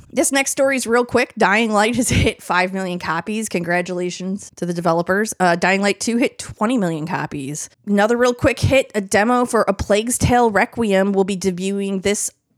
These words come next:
June at the Tribeca Film Festival. The demo will be on P C. Also available at the festival will be Oxenfree two Lost Signals.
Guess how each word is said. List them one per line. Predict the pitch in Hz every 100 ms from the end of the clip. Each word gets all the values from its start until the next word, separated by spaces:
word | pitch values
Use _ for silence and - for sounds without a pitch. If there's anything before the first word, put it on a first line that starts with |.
| _ 196
June | 202 233 294 269 285 311 -
at | 208
the | 208
Tribeca | 220 190 185 185
Film | 190 196 233
Festival. | 196 175 190 190 214
The | 220
demo | 196 214 240 269 277
will | 247
be | 226 240
on | 247 254
P | - 247
C. | - 233 302 254 - _ _ _
Also | 185 196 - 262
available | 247 262 262 277
at | 277
the | 285
festival | 285 - 269 285 269
will | 226
be | 202 202 -
Oxenfree | 185 185 - 240 214 233 220
two | - 214 226
Lost | 190 180 180
Signals. | - 196 233 285 -